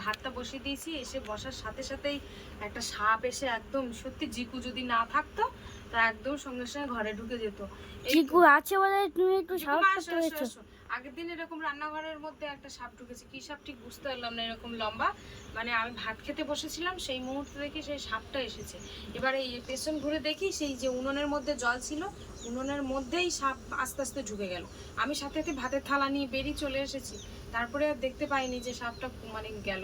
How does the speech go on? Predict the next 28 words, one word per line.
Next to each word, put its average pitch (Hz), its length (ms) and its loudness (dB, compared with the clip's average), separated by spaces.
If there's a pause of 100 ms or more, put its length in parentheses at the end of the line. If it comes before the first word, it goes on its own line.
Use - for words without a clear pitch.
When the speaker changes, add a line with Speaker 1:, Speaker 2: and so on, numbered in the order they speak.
(120)
Speaker 1:
কোথায়। 196 280 -8 (440)
তো - 60 -6 (120)
এখন 269 220 0 (320)
এই 254 80 2 (120)
যে 277 60 4 (140)
পরিস্থিতি, 269 480 0 (120)
এই 240 160 -2
যা 262 80 6 (180)
অবস্থা 269 420 0
হয়ে 269 240 6
গেছে 262 180 -2 (100)
চারিদিকে, 269 500 0 (460)
যে 233 60 -2 (120)
আকাশ 233 200 -2 (100)
বন্যার 254 340 -2 (260)
মানে 233 180 -4 (500)
যে 247 120 -4 (320)
পরিস্থিতি, 254 520 -4 (500)
এই 247 80 2 (100)
পরিস্থিতিতে 262 560 2
কিন্তু 294 180 0 (100)
সা-, - 220 -6
মানে 247 140 4 (300)
চারিদিকে 240 500 2 (120)
সব 269 160 4 (160)
ঘাস 247 240 2 (140)
পাতা 240 260 -2 (120)
সব 254 140 0